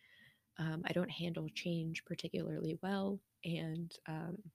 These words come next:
this is the holiday season. I don't handle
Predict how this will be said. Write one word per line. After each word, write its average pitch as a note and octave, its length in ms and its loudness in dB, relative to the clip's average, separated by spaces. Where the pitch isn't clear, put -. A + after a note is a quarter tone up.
this - 180 -6
is D#3 80 -4
the - 100 -4
holiday F3 400 2
season. D#3 520 0
I D#3 40 -6
don't D3+ 260 -4
handle - 460 -4